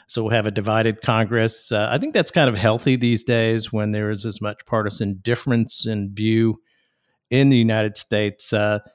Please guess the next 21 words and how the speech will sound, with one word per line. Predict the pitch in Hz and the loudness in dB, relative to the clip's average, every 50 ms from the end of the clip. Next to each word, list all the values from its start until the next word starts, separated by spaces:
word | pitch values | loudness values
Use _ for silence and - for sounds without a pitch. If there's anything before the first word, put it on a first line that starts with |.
| _ _ _ _ _ _ _ _ - 117 | _ _ _ _ _ _ _ _ -4 0
the | 123 123 123 | 2 4 4
agenda, | 120 107 98 117 143 160 214 214 208 175 151 135 127 117 139 147 _ _ _ _ _ _ _ _ - | 2 0 0 0 2 4 4 4 4 6 6 4 4 2 -2 -10 _ _ _ _ _ _ _ _ -12
it, | - 139 - - | -12 -12 -10 -12
it, | 135 - - | -16 -12 -8
w-, | 143 147 - - - | -6 -6 -6 -4 -2
when | 135 131 131 135 | 0 2 4 4
you're | 151 147 | 4 4
looking | 143 151 170 170 - 220 185 156 | 4 2 2 2 2 2 2 2
at | 139 - | 2 2
ocean | 123 127 131 - - 147 135 131 123 117 117 | 2 0 0 0 2 2 4 4 4 4 2
and | - 113 113 107 107 95 - | 0 0 0 0 -2 -4 -4
coastal | - 123 120 127 - - - 107 104 - - | -2 0 0 0 -2 -2 -2 -2 -2 -2 -2
issues, | 120 123 - - 120 113 110 110 110 107 - - _ _ _ - | -2 -2 -2 0 0 2 2 2 0 -2 -4 -8 _ _ _ -4
um, | 113 107 104 104 101 107 - - _ _ _ _ _ - | -2 0 0 0 -2 -4 -6 -12 _ _ _ _ _ -20
f-, | - - - - - - - - | -20 -20 -20 -18 -18 -16 -10 -4
on | 113 110 104 | -2 -2 -2
behalf | 98 107 107 92 110 113 117 120 113 - - - | -2 -4 -4 -4 -4 -2 0 0 -2 -2 -6 -14
of | 107 107 107 | -12 -10 -8
your | 107 107 104 98 90 - _ | -6 -4 -2 -4 -4 -6 _
clients, | - - - 127 120 117 110 107 - - - - - - - - - - _ - | -10 -4 -2 0 0 0 0 -2 -6 -10 -12 -12 -10 -8 -8 -8 -10 -12 _ -6
uh, | - 113 107 107 110 | -4 -2 -2 -2 -4